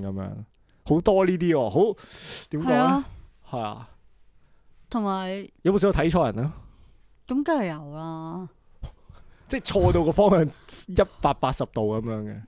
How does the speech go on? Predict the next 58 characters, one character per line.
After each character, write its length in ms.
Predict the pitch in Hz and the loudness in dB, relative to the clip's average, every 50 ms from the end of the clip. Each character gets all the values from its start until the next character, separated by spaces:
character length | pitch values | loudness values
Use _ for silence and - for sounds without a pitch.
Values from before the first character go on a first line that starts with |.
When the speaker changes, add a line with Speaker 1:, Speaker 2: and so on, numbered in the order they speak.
| - - | -16 -10
Speaker 2:
唔 60 | - 226 | -6 -6
係， 120 | 208 202 | -4 -4
睇， 180 | 196 220 254 262 | -2 -2 -2 -4
睇 380 | - - 214 214 190 202 226 240 | -4 -4 -2 0 0 0 2 2
錯 120 | 262 247 | 0 0
人 140 | 196 175 175 | 0 -2 -2
真 120 | 185 220 | 0 0
係， 240 | 226 214 190 175 165 - - - - - - - | 0 0 0 -2 -6 -10 -14 -20 -20 -20 -14 -8
誒， 480 | 190 190 175 165 165 165 165 170 165 - - - - - - | -6 -4 -4 -4 -4 -4 -6 -6 -6 -8 -10 -12 -12 -6 0
一 80 | - 247 | 2 2
齊 380 | 240 240 - 233 180 156 160 160 | 2 2 2 -2 -2 -2 -4 -8
之 160 | - 202 202 | -6 -4 -4
後 120 | 190 196 | -4 -4
啊， 140 | - - - 165 | -8 -10 -12 -14
你 160 | 165 165 170 175 | -12 -12 -12 -12
意 20 | 175 | -12
思 160 | 160 - 185 | -12 -12 -14
啊？ 80 | 165 - - - - | -14 -16 -18 -18 -14
定 100 | 185 175 160 156 | -12 -10 -10 -10
係 60 | 156 | -12
點 160 | 156 165 175 - | -14 -16 -16 -16
啊？ 180 | - 147 143 - - - - - - - - - - - - - - - - - - - | -16 -16 -16 -18 -20 -20 -20 -20 -20 -20 -20 -20 -20 -20 -18 -18 -20 -20 -20 -14 -6 -2
Speaker 1:
因 100 | 262 294 | 0 2
為 140 | 262 226 185 | 2 2 0
一 100 | 165 175 226 | 0 0 0
齊 340 | 226 - - - 139 117 107 | 0 -2 -4 -4 -4 -4 -4
之 220 | - - 196 214 190 | -4 -2 -2 0 2
後， 460 | 190 135 123 120 120 117 110 113 - - - - - - - - - _ _ - _ _ _ _ - - _ _ _ | 2 2 2 2 0 -2 -4 -6 -8 -14 -20 -20 -20 -20 -20 -20 -20 _ _ -20 _ _ _ _ -20 -20 _ _ _
嗱， 180 | - 143 - 107 | -4 -4 -4 -4
錯 340 | - - - 190 185 185 185 | -2 0 2 4 4 4 4
嘅 80 | 175 175 | 4 4
意 100 | 170 180 | 4 4
思 120 | 170 185 | 2 2
就 100 | 190 165 | 2 2
係 180 | 135 123 131 131 | 2 2 2 0
個 100 | 123 143 | 0 0
方 240 | 135 - 156 147 156 | 2 4 4 6 6
向 100 | 139 120 | 4 2
錯 240 | 107 127 117 104 104 | 2 0 0 0 -2
咗， 180 | 98 92 92 - - | -4 -6 -8 -4 0
即 100 | - 233 | 2 4
係 80 | 220 202 | 4 4
你 280 | 180 170 165 160 151 | 2 2 0 0 0
以 60 | 170 160 | 2 2
為 120 | 147 120 | 2 2
佢 140 | 107 135 135 | 2 0 0
噉， 160 | - - 110 | 0 -2 -2
Speaker 2:
嗯。 80 | 135 165 | 0 0
Speaker 1:
原 140 | 139 117 104 | -2 -2 -2
來 100 | 104 101 | -4 -4
佢 140 | 104 113 127 | -4 -2 0
opposite 500 | - 160 165 - - 113 101 - - 104 - | 0 0 0 0 -2 -8 -8 -8 -12 -16 -16
嘅， 120 | - 107 - | -18 -12 -6
即 100 | - 156 | -4 -4
係 40 | 147 | -2
對 380 | - - 131 110 107 107 107 | 0 2 2 2 2 0 -2
家 240 | 101 - 120 107 101 | 0 -2 -2 -2 -4
嘅。 160 | 95 - 104 | -6 -10 -12